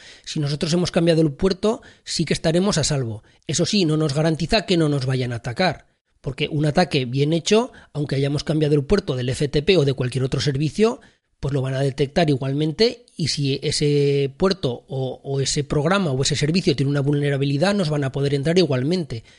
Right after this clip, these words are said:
Pero bueno, por lo menos nos quitamos todos ataques automatizados. Es lo mismo que ocurre cuando en un router, pues, hacemos filtrado I P y hacemos otro tipo de cosas. Entonces,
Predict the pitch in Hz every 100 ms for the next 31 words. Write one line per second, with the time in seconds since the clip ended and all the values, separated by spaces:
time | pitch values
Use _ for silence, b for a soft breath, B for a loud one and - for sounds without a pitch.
0 | b - 160 190 160 123 151 156 190 220
1 | 208 - 180 214 233 226 - b b b
2 | 175 175 180 180 185 202 190 151 143 123
3 | 131 143 107 104 - _ _ _ _ _
4 | _ _ _ - 175 202 208 185 160 208
5 | 208 175 156 165 185 190 196 220 190 156
6 | 143 151 151 - 143 147 143 151 139 196
7 | 208 208 208 165 165 165 170 151 139 139
8 | 135 120 120 113 117 110 143 135 180 170
9 | 123 104